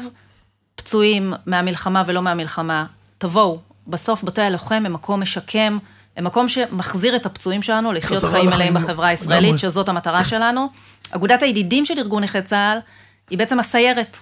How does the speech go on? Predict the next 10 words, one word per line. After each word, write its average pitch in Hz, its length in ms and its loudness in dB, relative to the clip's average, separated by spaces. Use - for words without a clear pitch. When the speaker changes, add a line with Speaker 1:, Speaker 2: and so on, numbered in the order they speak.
Speaker 1:
של 190 180 -6
ארגון 180 220 -2
נכי 165 180 -4
צה"ל, 220 340 2
האגודה 175 300 0
קמה 175 180 -4
בשנת - 260 -10
אלפיים 175 280 -4
וארבע 165 280 2
עשרה, 240 380 0